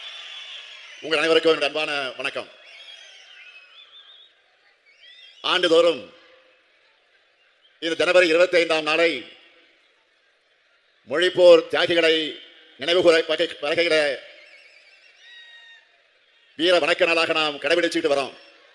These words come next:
இன்று தமிழ்நாடு முழுவதும்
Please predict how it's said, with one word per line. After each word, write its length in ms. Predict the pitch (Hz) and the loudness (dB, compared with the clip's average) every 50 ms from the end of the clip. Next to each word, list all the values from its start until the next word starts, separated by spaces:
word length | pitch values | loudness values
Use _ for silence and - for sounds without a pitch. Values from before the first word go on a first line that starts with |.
| _ _ _ _ _ _ _ _ _ _ _ _ _ _ _ _ _ _ _ _ _ _ _ _ _ _ _ _ _ _ _ - _ _ _ _ _ _ | _ _ _ _ _ _ _ _ _ _ _ _ _ _ _ _ _ _ _ _ _ _ _ _ _ _ _ _ _ _ _ -20 _ _ _ _ _ _
இன்று 400 | 139 160 170 175 175 160 151 143 | -12 -4 2 2 4 4 2 0
தமிழ்நாடு 380 | 147 151 175 185 180 180 185 | -2 -2 0 0 2 2 2
முழுவதும் 600 | 170 165 175 170 175 175 170 139 113 87 - - | 2 2 2 2 2 2 0 -2 -6 -14 -20 -20